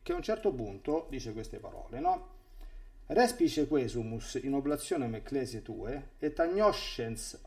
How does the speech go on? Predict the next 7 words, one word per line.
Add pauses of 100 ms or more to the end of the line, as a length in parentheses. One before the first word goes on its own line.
hostiam, (680)
cuius
voluisti
immolazione
placari,
attenzione,
placari,